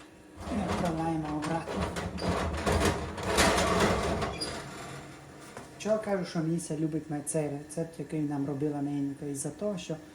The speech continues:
він це тушить. Коли мама нам готувала, вона ніколи не закривала фольгою, а просто це прижали, тому що вже все готове. Яйця варені, картошка варена.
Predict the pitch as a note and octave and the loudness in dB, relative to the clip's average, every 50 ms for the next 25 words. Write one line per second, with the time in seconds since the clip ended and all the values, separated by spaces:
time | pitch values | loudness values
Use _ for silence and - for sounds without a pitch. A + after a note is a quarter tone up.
0 | - - - - - - - - - - - F#3 G3+ G#3 G#3 - F3+ F3 F3 - | -20 -20 -20 -20 -20 -20 -20 -20 -12 -2 2 4 4 6 6 4 4 2 2 -2
1 | - - - - G#3 F#3 F3 - C#3 C3 - - E3+ G#3 G#3+ G3 F#3 G3+ A#3+ B3+ | -10 -6 -2 0 2 2 2 0 -4 -4 0 0 2 4 4 4 4 4 4 4
2 | B3 A#3+ A#3+ G#3+ - A#3 - - A#3 A3+ A3+ A3 G#3+ G#3 F3+ F3 F#3+ G3+ G3+ G3+ | 2 2 0 -2 -4 -4 -4 -2 -2 0 0 0 2 4 4 4 4 4 2 2
3 | G3+ F3+ - - G#3+ G#3 E3+ D3+ D3 C#3 C3+ C#3 - E3 C#3 C#3 D3 D3 C#3+ C3+ | 0 0 0 0 0 2 2 2 2 0 -2 -4 -4 -2 -2 0 0 0 -2 -2
4 | - - D3 C#3 C3+ B2 C3+ D#3 F3+ A3 C4 G#3+ C#3+ - - F3 F3 - - E3+ | -2 0 2 2 2 2 2 0 0 0 -2 -4 -6 -4 -4 -4 -2 -2 -4 -4
5 | - - - - D#3 C#3+ D#3 D3+ D3 C3+ - - F3 G3 F3+ - G3+ F3 E3+ F#3+ | -2 -4 -4 -4 -2 -2 0 0 0 -2 -2 -2 -2 0 0 0 -2 0 0 0
6 | G3+ F#3+ F3+ F3+ - G3+ F3+ D#3+ D#3+ D3+ - E3 D3+ C#3 C3 C3 D3 D#3+ F3+ F3 | 0 0 0 0 0 0 2 2 0 0 0 0 2 2 2 2 2 0 0 -2
7 | - E3 D#3 D#3+ D#3 D3+ D3 C#3+ C#3 C#3 C#3 C3 - - F3 F3 - - E3 D3+ | -2 -4 -2 -2 0 0 0 0 -2 -4 -6 -6 -4 -4 -4 -4 -4 -4 -2 -2
8 | D#3 D#3 D#3 D#3 D3+ D3 | 0 0 0 0 -2 -2